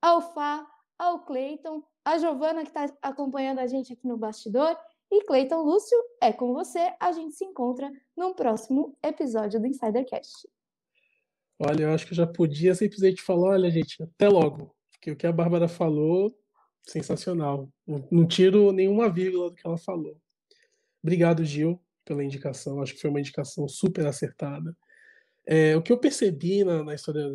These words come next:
Speaker 2: da, da Jamila é o seguinte, né? Ela é uma pessoa brincalhona, mas dá pra perceber que ela passou por vários desafios e várias provações e ela superou tudo isso. E parabéns, viu?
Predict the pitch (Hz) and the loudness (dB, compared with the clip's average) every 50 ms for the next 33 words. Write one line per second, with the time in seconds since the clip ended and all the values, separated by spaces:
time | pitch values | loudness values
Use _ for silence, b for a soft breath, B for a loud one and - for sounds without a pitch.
0 | 139 139 139 143 139 139 135 143 - 139 143 139 135 135 135 135 147 170 180 170 | -8 -10 -10 -10 -10 -10 -10 -14 -10 -8 -8 -6 -6 -6 -8 -4 -2 0 2 2
1 | 165 160 - - 175 156 147 151 147 - - 147 143 139 147 - _ b b b | 2 0 -2 -8 -14 -14 -14 -14 -14 -12 -10 -10 -10 -10 -12 -16 _ b b b
2 | b b b b 143 151 160 160 156 - - 175 160 151 151 165 165 - 180 151 | b b b b 4 4 4 4 2 2 2 2 2 4 2 0 0 2 0 0
3 | 151 151 156 165 175 180 185 180 180 175 175 175 175 - - - - 165 165 165 | 2 2 2 2 2 2 0 -2 0 0 0 0 -2 -6 -12 -6 -2 -2 -2 -2
4 | - - 190 165 - 170 151 160 - - 160 156 - 160 - - 165 - 165 143 | -4 -6 -6 -6 -4 -4 -6 -4 -4 -4 -6 -4 -6 -10 -10 -8 -4 -2 -2 0
5 | 147 151 151 147 147 139 143 143 143 143 135 - - 151 151 151 151 139 143 139 | 0 -2 -2 -2 -4 -8 -8 -4 -4 -4 -4 -4 -4 -4 -2 -2 -2 -2 -2 -4
6 | 147 - - 143 143 143 135 - - 151 147 147 151 147 147 147 - - - - | -4 -4 -6 -4 -2 -2 -4 -4 -4 -4 -2 -2 0 0 0 -2 -4 -4 -4 -2
7 | 151 147 143 147 - 147 151 151 139 139 135 - - - - - 143 - 151 139 | 0 0 0 -2 -4 -4 -4 -2 -4 -4 -8 -12 -16 -12 -10 -10 -6 -4 -2 -2
8 | 156 156 139 139 139 135 135 131 - 143 156 165 | 0 -2 -2 -2 -4 -4 -4 -4 -6 -6 -6 -8